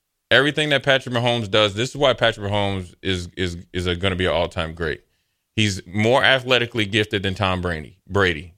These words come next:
right? He probably, I would say, has more arm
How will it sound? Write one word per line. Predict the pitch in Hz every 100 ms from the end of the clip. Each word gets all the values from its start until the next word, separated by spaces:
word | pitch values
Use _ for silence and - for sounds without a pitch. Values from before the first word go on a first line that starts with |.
| _
right? | 90 101 - _ _ _ _ _ _
He | 113
probably, | 95 135 139 143 139 127 120 -
I | 110
would | 110
say, | 110 113 110
has | 107 101
more | 107 104 104 101 98 - -
arm | 101 110 107 101